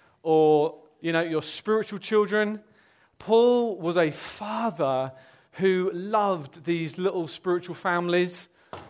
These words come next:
that he'd started all across this area called Galatia now, which is now, like, southern Turkey. And he really cared about them. He really, really cared about them. And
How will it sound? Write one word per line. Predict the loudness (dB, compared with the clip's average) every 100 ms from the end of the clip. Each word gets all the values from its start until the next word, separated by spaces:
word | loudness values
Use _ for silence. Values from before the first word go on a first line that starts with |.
| -2
that | 0
he'd | 4 2
started | 2 0 4 4 6 4 4
all | 2 4 2
across | 0 -6 -4
this | 2
area | 4 6 4 4 2
called | -6 -4
Galatia | 0 2 0 2 2
now, | 2 0 0 -2 -6 -14 -20 _ -18
which | -14 -6
is |
now, | 2 4 4
like, | 4 0
southern | -2 -4 0
Turkey. | 2 2 2 -2 -4 -16 _ _ _ _ _ _ _ _ -10 -6
And | -2
he | -2
really | 0 2 2 2
cared | -2 -2 -2
about | -2 -4 -4
them. | -10 -10
He | -6
really, | 2 4 4
really | 0
cared | -2 -2 -2
about | -2 -4 -4
them. | -8
And | -8